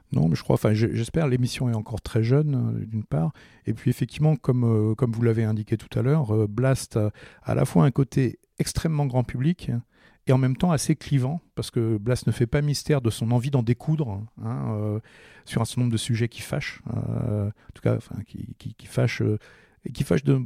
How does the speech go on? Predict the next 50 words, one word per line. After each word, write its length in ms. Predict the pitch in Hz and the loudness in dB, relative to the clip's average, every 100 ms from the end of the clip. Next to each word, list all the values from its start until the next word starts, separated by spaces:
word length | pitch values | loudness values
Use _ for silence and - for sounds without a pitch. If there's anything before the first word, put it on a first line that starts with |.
| 123 | -2
dans 180 | 127 127 | 0 0
beaucoup 200 | 143 175 | 0 0
de 60 | |
directions 340 | 143 139 - 143 | 0 0 0 -2
différentes, 500 | 131 - 131 147 135 | -2 -2 0 0 -2
parce 120 | 110 | -4
que 200 | 123 113 | -4 -4
certes, 420 | - 156 - - - | -2 -4 -4 -16 -16
c'est 300 | - 117 - | -8 -6 -2
une, 140 | 120 | 0
euh, 360 | 117 113 110 110 - - - _ | 2 2 2 0 -4 -20 -20 _
web 160 | 117 113 | -2 0
T 140 | 120 | -2
V 140 | 113 107 | -2 0
de 100 | 110 | 4
gauche, 380 | 139 170 - | 4 2 0
hein, 100 | 117 113 - - 110 | -4 -6 -10 -10 -6
mais 60 | |
c'est 180 | - - | -6 -4
une 100 | 117 | 0
web 120 | 117 | 0
T 100 | 123 | 2
V 80 | 131 | 0
d'investigation, 880 | 127 117 120 - 113 107 - 143 - | 0 0 0 0 0 0 -4 -6 -6
euh, 540 | 107 107 104 98 98 87 87 | -6 -4 -6 -6 -10 -12 -12
presque 300 | - 113 - | -4 -4 -2
avant 200 | 107 117 | -4 -4
tout, 260 | - 156 156 120 | -6 -8 -8 -8
hein, 140 | 123 | -6
je 80 | 117 | -4
dirais, 280 | 107 123 135 | -2 -2 -2
donc 260 | 123 117 - | 0 -2 -4
qui, 280 | - 113 | -4 0
euh, 180 | 107 104 - - - - - - | 2 2 0 -12 -20 -20 -20 -6
euh, 600 | 110 101 101 104 98 98 - 101 - - _ _ - | -4 -2 -2 -2 -4 -4 -6 -8 -12 -20 _ _ -10
bah, 100 | - | -10
qui, 260 | - 139 117 | -6 -8 -4
qui 140 | 131 | -4
suit 280 | - - 151 | -4 0 2
un 100 | 127 | 2
peu 160 | 143 | 2
tout 160 | - 147 | 0 -2
ce 100 | - | -6
qui, 400 | - 131 123 123 | -6 -2 2 2
tout 100 | - | 2
ce 80 | 139 | 0
qui 160 | - 123 | 0 -2
chatouille, 440 | - 127 - 147 | 0 -2 0 0
gratouille, 440 | 127 117 - 147 135 | 0 -2 -2 -2 0
ou, 180 | 131 | -2